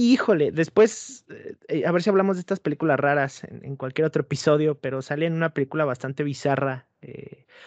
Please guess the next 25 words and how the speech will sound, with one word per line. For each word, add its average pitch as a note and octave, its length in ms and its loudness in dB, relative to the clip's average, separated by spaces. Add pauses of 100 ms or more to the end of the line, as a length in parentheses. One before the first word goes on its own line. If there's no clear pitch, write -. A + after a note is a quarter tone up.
(120)
o - 80 -2
sea, G3+ 160 8
digo, G3 240 8
viene G3 220 6
de G3+ 80 8
protagonizar, E3 840 2 (360)
em, D3+ 600 2 (120)
Herbie, F#3+ 720 2
eh, C3+ 440 -8
que D3 80 -8
es - 100 -12
una E3 220 -4
película, C#3+ 720 -2 (120)
pues, B2+ 180 -10
también C#3 240 -4
así - 160 -6
como E3 200 -2
de B2 100 -2
fantasía, D#3+ 1040 2 (300)
de, B2+ 160 -8
de, A#2 360 -10 (120)
es, C3+ 120 -20
es - 220 -10
cómica, F3+ 480 2 (560)
y, B3 360 6